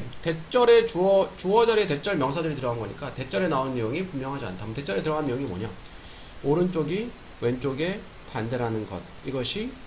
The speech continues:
분명하지 않다. 여기서도 해석이 반대라는 것, 이렇게 해석이 되니까 관계대명사 생각할 수 있는데, 관계대명사 와서 생각할 수 있는데,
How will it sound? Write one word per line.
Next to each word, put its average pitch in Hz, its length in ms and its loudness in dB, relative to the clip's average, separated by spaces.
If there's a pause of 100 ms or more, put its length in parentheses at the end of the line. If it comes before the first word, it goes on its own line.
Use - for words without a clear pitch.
분명하지 104 340 -4
않다. - 420 -10
여기서도 220 280 0
해석이 220 500 -4 (1200)
반대라는 160 500 -4
것, - 100 -4
이렇게 135 180 -8
해석이 180 200 -4
되니까 139 380 -8
관계대명사 131 460 -4
생각할 180 260 -8
수 123 80 -10
있는데, 101 320 -8 (340)
관계대명사 120 400 -6
와서 101 120 -8
생각할 156 280 -4
수 - 100 -12
있는데, 95 220 -10